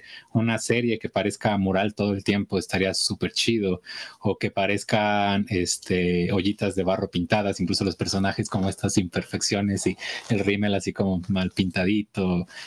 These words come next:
y como todos estos brumos que están por el barro horneado. Entonces ya te empieza a dar una riqueza, eh, más grande, y ya no dices, "Es que quiero que se vea como tal cosa", sino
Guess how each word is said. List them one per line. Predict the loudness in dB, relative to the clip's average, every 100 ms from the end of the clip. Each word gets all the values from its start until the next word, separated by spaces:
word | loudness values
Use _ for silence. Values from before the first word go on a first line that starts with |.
| -2
y | -2
como | 0 0 0
todos | 0 -2
estos | -2 -2 -2
brumos | 0 0 0 -2
que | 0 0
están | 2 0 0
por | 0 0
el | 2
barro | 2 2 0
horneado. | 0 2 2 0 -2 -8 -12
Entonces | 0 2 4
ya | 2
te |
empieza | 0 0 0 2
a |
dar | 2
una | 2 2
riqueza, | 0 0 0 2 0 0 -2 -14 -20 -20 _
eh, | -2 2 2 2 2
más | 2 2 0
grande, | 0 0 2 0 0
y | 0
ya | 2 2
no | 2
dices, | 0 0 -2 0
"Es | -4
que | 0 2 2 0 2
quiero | 2
que | 2
se | 0
vea | 2 0
como | 0 -2 0
tal | 2 0 0
cosa", | -4 -2 -2
sino | -2 0 0 -2